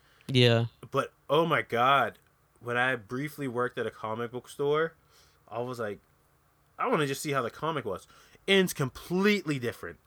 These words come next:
Speaker 2: Like, and I already
Speaker 1: <laughs>
Speaker 2: know that that happens. Oh my God, like, in the show, if you don't mind me spoiling, like, the show, she gets away and lives a lo-, happy life. You know what I mean?
Speaker 1: Mm-hmm.
Speaker 2: Don't, it doesn't ruin that. Like, it just lets you know, like, what happens to her at the end.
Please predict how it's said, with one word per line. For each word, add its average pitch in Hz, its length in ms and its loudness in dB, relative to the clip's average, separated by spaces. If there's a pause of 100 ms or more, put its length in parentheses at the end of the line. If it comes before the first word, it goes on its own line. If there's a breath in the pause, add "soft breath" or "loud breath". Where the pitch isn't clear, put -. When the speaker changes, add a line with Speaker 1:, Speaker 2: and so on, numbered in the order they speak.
Speaker 2:
Like, 135 160 0
and 135 100 2
I 175 60 8
already 160 200 6
Speaker 1:
<laughs> 165 80 6
Speaker 2:
know 147 120 6
that 131 300 -2
that 135 180 -2
happens. 143 380 -2 (360 loud breath)
Oh 202 120 0
my 170 140 4
God, 143 300 2
like, 120 240 -4 (680)
in 160 160 -2
the 143 60 -2
show, 165 240 2
if 147 120 0
you 147 60 -4
don't 139 160 0
mind 131 240 2
me 120 60 -6
spoiling, 135 600 0 (760 soft breath)
like, 131 280 -8 (540)
the 143 100 -2
show, 156 220 2
she 151 120 -6
gets 139 160 -4
away 131 280 2
and 120 180 -6
lives 120 180 -8
a 113 40 -4
lo-, 113 260 -4
happy 113 300 -4
life. 101 400 -6
You 104 80 -10
know 101 120 -8
what 98 40 -8
I 95 80 -10
mean? 98 340 -12 (260)
Speaker 1:
Mm-hmm. 131 500 0
Speaker 2:
Don't, 123 220 -4 (420)
it 120 80 -16
doesn't 110 300 -10 (340)
ruin 117 260 -4
that. 104 220 -6
Like, 104 120 -10
it 104 140 -12
just - 260 -14
lets 110 180 -6
you 107 80 -10
know, 101 200 -6
like, 92 180 -8 (300)
what 101 140 -8
happens 95 300 -10
to 98 120 -14
her 87 60 -10
at 90 40 -14
the - 80 -20
end. 92 80 -16